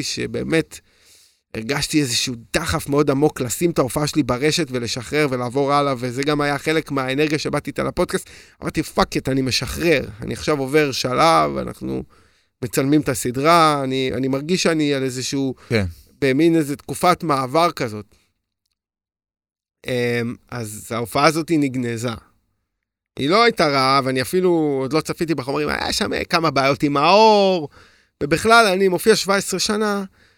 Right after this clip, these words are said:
Speaker 1: אז אני לא רוצה להעלות הופעה שאני עושה את זה באימפולסיביות.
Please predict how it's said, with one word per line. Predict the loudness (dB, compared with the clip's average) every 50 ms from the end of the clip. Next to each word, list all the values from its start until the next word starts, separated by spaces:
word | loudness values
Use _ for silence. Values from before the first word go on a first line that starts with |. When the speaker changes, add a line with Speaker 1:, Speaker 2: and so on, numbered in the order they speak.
| _ _ _ _ _ -10
Speaker 1:
אז | -4 -2
אני | 0 2 4 4
לא | 6 6
רוצה | 4 4 4 2 2
להעלות | 4 4 4 2 2 2 0
הופעה | -2 -2 0 0 2 4 4 4 4 2 0 -4 _ _ _ _ _ _ _ _ _ _ _ _ _ _ _ _
שאני | _ -18 -6 -2 -2 -2 0 -2
עושה | -2 -4 -2 2 4 2
את | 2 2
זה | -2 -6
באימפולסיביות. | -6 -4 -6 -4 -4 -6 -6 -6 -6 -6 -6 -6 -8 -14 -18 _ _